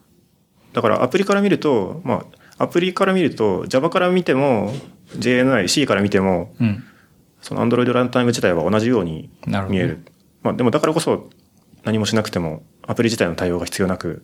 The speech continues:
Speaker 2: うん。
Speaker 1: いろんなものが動くっていう感じなので、まあ、その辺は普通になんか関係ないっていうか、Ruby Motionから見てもあまり関係ないん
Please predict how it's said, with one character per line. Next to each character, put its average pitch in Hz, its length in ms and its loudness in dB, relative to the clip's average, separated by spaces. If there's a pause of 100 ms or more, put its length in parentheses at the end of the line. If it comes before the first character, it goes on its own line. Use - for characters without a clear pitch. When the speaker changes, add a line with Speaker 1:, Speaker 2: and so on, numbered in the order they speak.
Speaker 2:
う 123 40 6
ん。 110 240 0 (280)
Speaker 1:
い - 60 -2
ろ 90 80 2
ん - 20 2
な 87 60 2
も 87 60 2
の 87 80 2
が 82 60 2
動 85 140 2
く 85 100 -8
っ - 40 -14
て - 220 -8
い 82 160 0
う 82 60 -4
感 90 200 2
じ 87 100 -2
な 87 60 2
の 87 100 0
で、 85 300 0 (1900)
ま 120 380 0 (480)
あ、 - 140 -18
そ - 140 -8
の 143 80 -2
辺 143 180 2
は 123 240 2 (800)
普 - 80 -16
通 117 180 2
に 107 320 0 (640)
な 110 60 -4
ん 95 40 -4
か - 60 -12
関 101 160 2
係 104 100 2
な 104 80 2
い - 20 2
っ - 40 -6
て 107 60 -4
い - 20 -4
う - 20 -4
か、 - 60 0
Ruby 120 220 2
Motion 139 240 2
か 110 80 2
ら 110 60 2
見 120 60 4
て 110 80 2
も 85 60 2
あ 82 40 0
ま 90 80 0
り 85 60 -4
関 98 140 -2
係 98 120 0
な 95 120 0
い 85 80 -2
ん - 40 -10